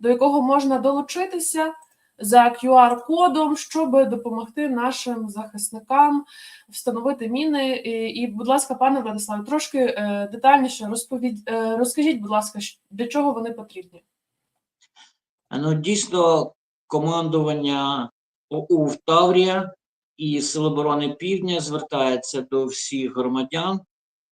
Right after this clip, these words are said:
Speaker 2: е, тому що ми оголосили збір, і хто може, допоможіть, е, зібрати кошти на виготовлення якірних річкових мін.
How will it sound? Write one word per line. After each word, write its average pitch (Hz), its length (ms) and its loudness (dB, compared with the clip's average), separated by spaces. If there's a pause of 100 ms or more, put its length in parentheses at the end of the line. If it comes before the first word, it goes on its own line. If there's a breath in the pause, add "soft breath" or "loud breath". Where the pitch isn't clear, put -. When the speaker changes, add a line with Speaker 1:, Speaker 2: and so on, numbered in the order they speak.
(140)
Speaker 2:
е, 120 320 0
тому 135 280 -4
що 143 220 -4
ми 147 100 -2
оголосили 135 760 2
збір, 202 520 0 (420)
і 123 100 -6
хто 139 240 -6
може, 170 460 0 (260)
допоможіть, 139 840 -4
е, 131 160 -2
зібрати 131 540 0 (100)
кошти 175 380 0
на 143 320 0
виготовлення 165 720 0
якірних 165 720 -2
річкових 131 600 -2
мін. 113 260 -2